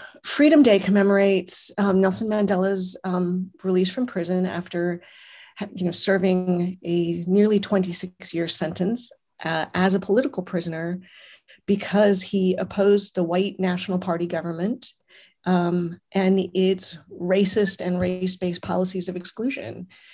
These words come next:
For the majority of South Africans, right, S-, South Africa is nominally thirteen percent white, and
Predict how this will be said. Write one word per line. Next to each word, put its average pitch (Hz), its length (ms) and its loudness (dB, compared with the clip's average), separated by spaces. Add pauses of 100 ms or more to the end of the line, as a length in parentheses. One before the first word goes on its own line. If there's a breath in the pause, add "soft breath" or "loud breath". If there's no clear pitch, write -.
(320 loud breath)
For 202 720 2
the 208 80 -2
majority 202 640 2
of 185 100 0
South 180 260 -4
Africans, 185 920 -8 (120)
right, 180 220 -4 (240)
S-, - 180 -8
South 180 280 0
Africa 180 680 0
is 180 320 -2 (300)
nominally 202 800 2
thirteen 208 480 -6
percent 214 320 -6
white, 254 340 -2
and 185 300 0